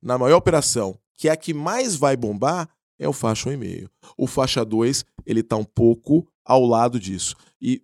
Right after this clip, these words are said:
volto a dizer, vem empresas do mundo inteiro conhecer o nosso programa habitacional, porque pra programa habitacional tem que ter um fund barato, e a gente tem o F G T S aí, que é administrado pela Caixa Econômica, mas o dinheiro que é injetado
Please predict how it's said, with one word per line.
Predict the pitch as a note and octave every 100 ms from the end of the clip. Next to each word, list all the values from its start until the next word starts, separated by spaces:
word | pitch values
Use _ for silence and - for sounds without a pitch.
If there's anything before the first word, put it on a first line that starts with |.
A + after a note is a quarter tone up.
| -
volto | G#2+ D3 G3 G3
a |
dizer, | F#3 C#3+ G#2+ G2
vem | B2
empresas | A#2 B2+ C3 B2
do | G#2+ A2+
mundo | A#2+ A2
inteiro | F#3 - C#3 C3 C3+
conhecer | B2+ A#2 G#2 - A2+
o | A2
nosso | A2 A#2 C#3+ -
programa | - A#2+ G2+ A2
habitacional, | G#2+ - G2+ G2 G2 G#2 - _ - -
porque | A2 G#2+ A2+
pra | - B2 C#3 D3+
programa | - C3 A2 A2+ A2
habitacional | - G#2+ - G#2 G#2+ G#2+
tem | A#2 A2+
que | G2+
ter | A2
um | G#2
fund | - G#2 G2+
barato, | G#2 A2 G2 G2 - - _ _ -
e | A2
a | G#2
gente | G#2 -
tem | G#2+
o | G#2+
F | G#2+ -
G | G#2
T | G#2+
S | G2+ G#2 - G2+
aí, | F#2+ G2 _ - - -
que | B2 G#2 _ -
é | B2+ E3+
administrado | F3 C3+ B2+ A2 B2+ B2 A#2+
pela | A2+
Caixa | A2+ A2+ -
Econômica, | G2+ G#2+ A#2 A#2+ A#2+ - _ -
mas | A2+
o | A#2+
dinheiro | B2 C#3
que | B2+
é |
injetado | A2+ G#2+ - G#2 G#2+